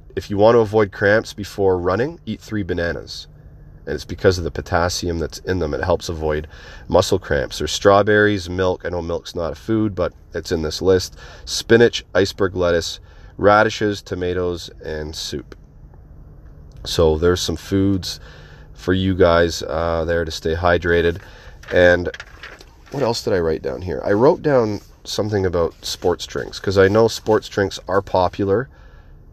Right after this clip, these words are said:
like Gatorade and Powerade and stuff like that. Um, but some research on them says that, I mean, they're not the best choice in every situation. Like, if you're doing intense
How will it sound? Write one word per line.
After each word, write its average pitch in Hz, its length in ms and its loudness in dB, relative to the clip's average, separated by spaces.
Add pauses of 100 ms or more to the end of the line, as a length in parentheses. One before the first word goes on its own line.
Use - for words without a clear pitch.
(380)
like 90 200 -2
Gatorade 87 600 2
and 80 140 -4
Powerade 85 580 2
and 85 100 -6
stuff - 280 -2
like 85 160 -4
that. 82 280 -4 (640)
Um, 85 480 2 (120)
but 101 160 0
some 120 200 0
research 160 460 2
on 113 220 6
them 107 140 2
says 101 360 4
that, 95 240 4 (280)
I 92 60 -2
mean, 98 200 0
they're 92 120 2
not 107 280 2 (180)
the 107 100 -4
best 92 360 -2
choice 127 340 0 (100)
in 87 160 -6 (200)
every 101 240 0
situation. 123 760 -2
Like, 95 260 0 (1800)
if 156 220 6
you're 175 80 -2
doing 147 260 4
intense 104 840 2